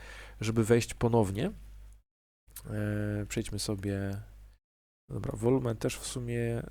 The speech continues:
albo zostawmy wolumen, przyda się. Vivapy niestety są wszystkie powyżej, więc nic nam to nie da. E, średnich kroczących na razie nie będę śledził, no, no bo, e, mamy dosyć mocny zjazd. Plus teraz wejdziemy sobie na,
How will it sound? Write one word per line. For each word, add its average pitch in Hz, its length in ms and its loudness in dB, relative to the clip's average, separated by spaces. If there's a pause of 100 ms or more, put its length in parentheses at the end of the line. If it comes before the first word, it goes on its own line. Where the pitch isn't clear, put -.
(720)
albo 135 200 4
zostawmy 107 420 0
wolumen, 131 400 2
przyda 120 260 2
się. 113 220 2 (280)
Vivapy 160 340 6
niestety 139 400 4
są 127 140 2
wszystkie - 300 0
powyżej, 147 540 6
więc 110 360 0
nic 113 240 -6
nam 104 140 -2
to 104 320 2
nie 156 220 2
da. 139 180 6 (500)
E, 117 300 2
średnich 160 340 0
kroczących 131 440 2
na 123 100 2
razie 120 220 4
nie 123 120 2
będę 113 440 4
śledził, 131 520 4
no, 110 180 2
no 113 240 0
bo, 107 460 4
e, 110 160 0
mamy 110 280 0
dosyć - 340 -4
mocny 110 300 -4
zjazd. 151 400 4 (600)
Plus - 560 4 (920)
teraz 120 240 6
wejdziemy 107 440 2
sobie 104 320 0
na, 101 440 -2